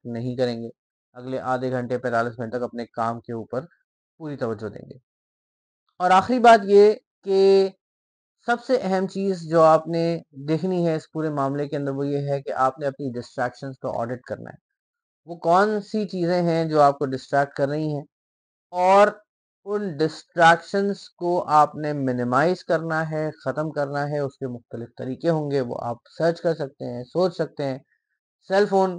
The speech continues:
के बारे में मैं अक्सर बात करता रहता हूँ कि जी, इसको साइलेंट मोड पे रखें, वाइब्रेशन पे रखें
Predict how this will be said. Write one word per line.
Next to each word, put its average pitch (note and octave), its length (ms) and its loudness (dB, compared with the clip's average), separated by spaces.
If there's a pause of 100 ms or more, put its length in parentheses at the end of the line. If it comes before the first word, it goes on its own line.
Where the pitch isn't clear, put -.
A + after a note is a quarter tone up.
(120)
के F3 80 -2
बारे D#3 260 6
में D3+ 100 -2
मैं D3 140 -2
अक्सर C#3 280 0
बात E3 240 8
करता D#3 260 2
रहता C#3 240 2
हूँ C#3 160 -2
कि C3+ 100 -6
जी, C3 80 -4
इसको C3 220 -10
साइलेंट C#3 420 -2
मोड C3+ 220 -4
पे C3+ 80 -4
रखें, B2+ 380 -4
वाइब्रेशन A#2+ 580 -4
पे D3 80 0
रखें C3 460 -4